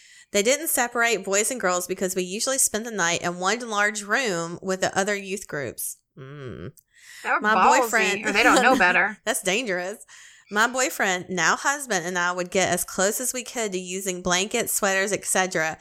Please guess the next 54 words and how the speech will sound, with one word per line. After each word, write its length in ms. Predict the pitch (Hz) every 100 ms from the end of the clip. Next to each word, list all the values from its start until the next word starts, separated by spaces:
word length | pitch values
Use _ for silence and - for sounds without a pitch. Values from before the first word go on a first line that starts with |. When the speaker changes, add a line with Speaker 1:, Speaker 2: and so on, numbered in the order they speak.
| - - -
Speaker 1:
We 80 | 196
would 140 | 196
cover 300 | - 202 214
our 220 | 233 214 214
bottom 360 | 190 196 247
half, 400 | 254 202 185 -
and 100 | 214
he'd 180 | - 226
<laughs> 120 | -
finger 300 | 269 233 226
me 140 | 208 208
while 180 | 220 220
I 140 | 240
checked 380 | - 196 196 -
him 140 | 190
off. 580 | 175 160 - - - - -
We 80 |
were 160 | 269 330
just 220 | 320 285
horny 280 | 294 277 277
teenagers. 720 | 269 254 254 190 190 165 170
We'd 200 | 202 233
take 160 | 262 -
Speaker 2:
Mm-hmm. 80 | 190
Speaker 1:
anything 360 | 196 226 220
we 120 | 220
could 120 | 202 196
get 120 | 214 226
away 200 | 180 151
with. 380 | 165 180 - _ _ _ _ _ _ -
Speaker 2:
Hell 100 | 277 311
Speaker 1:
That's 180 | 480 349
Speaker 2:
yeah. 60 |
Speaker 1:
it. 260 | 605 605 554
That's 220 | 480 466
the 60 | 508
whole 240 | 480 508 494
email. 320 | 554 539 523 539 539
I 80 | 480 466
love 1200 | 480 466 427 427 381 294 370 339 349 349 349 370
it. 60 | - -
<laughs> 140 | - 262
Speaker 2:
This 160 | -
is 120 | 294
Speaker 1:
That's 60 | -
Speaker 2:
not 160 | 285 277
Speaker 1:
so 120 | 202
Speaker 2:
shocking. 440 | 277 220 175 151 247
Speaker 1:
hot. 60 | - _ - _ -
That, 240 | 240 233
I 80 | 269 240
know. 200 | 202 185
This 120 |
is 60 | 262